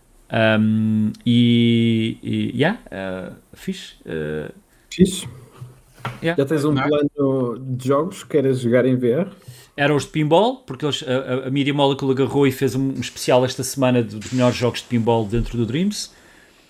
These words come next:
Speaker 1: Acabei por jogar normal, porque não achei piada nenhuma estar a jogar por falta de resolução.
Speaker 2: Pois.
Speaker 1: O joguito que eu estou a fazer adapta-se estupidamente bem, ah,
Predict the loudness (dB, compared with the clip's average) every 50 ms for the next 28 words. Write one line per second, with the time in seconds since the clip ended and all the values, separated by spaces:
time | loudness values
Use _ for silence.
0 | _ _ _ _ _ _ -4 -2 0 2 2 0 0 0 -4 -4 -4 -4 -2 2
1 | 4 4 4 4 2 0 0 0 0 0 -2 -2 -4 -8 _ -16 -8 -6 -4 -4
2 | -4 -4 -4 -6 -6 -4 0 0 0 2 0 0 0 0 -2 -2 -2 -2 -2 -2
3 | 0 2 2 2 2 2 0 -2 -4 -6 -2 -2 -2 -2 -2 -6 -6 -4 -4 -4
4 | -4 -2 -4 -4 -4 -4 -6 -10 _ _ _ _ _ _ _ _ _ _ _ _
5 | _ _ -6 2 2 2 2 2 -2 -10 -20 _ _ _ _ _ -20 -4 _ 0
6 | 0 2 4 4 2 4 4 2 4 4 4 4 4 2 0 0 2 2 4 4
7 | 4 2 2 -2 -4 -6 -6 -8 -12 -12 -10 -8 -8 -6 -4 -4 -4 -2 -2 0
8 | 0 0 -2 -2 0 0 0 0 0 -4 -8 _ _ _ _ _ _ _ -4 -2
9 | 0 0 0 0 -2